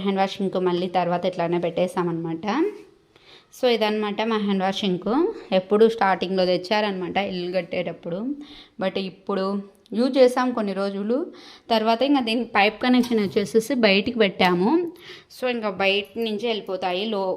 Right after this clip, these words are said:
భూమిలోకి కాకోకుండా భూమిలో అలానే ఉండిపోయాను అనమాట. So, ఇంక ఇక్కడ కూడా వచ్చేసి దీని పైప్ కనెక్షన్ కూడా వచ్చేసి ఇంకా ఇక్కడ బయటికి అయితే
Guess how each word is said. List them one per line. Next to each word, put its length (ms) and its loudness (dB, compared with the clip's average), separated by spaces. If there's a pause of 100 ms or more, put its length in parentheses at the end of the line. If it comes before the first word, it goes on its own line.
(120)
భూమిలోకి 680 -6
కాకోకుండా 640 -6 (160)
భూమిలో 280 -4 (160)
అలానే 360 -2
ఉండిపోయాను 600 -6
అనమాట. 340 -6 (720)
So, 140 -4
ఇంక 180 -2
ఇక్కడ 180 0 (100)
కూడా 160 4
వచ్చేసి 440 -2 (1900)
దీని 340 2
పైప్ 320 0
కనెక్షన్ 540 0
కూడా 240 4
వచ్చేసి 420 6
ఇంకా 200 8
ఇక్కడ 160 0 (120)
బయటికి 280 2
అయితే 120 -4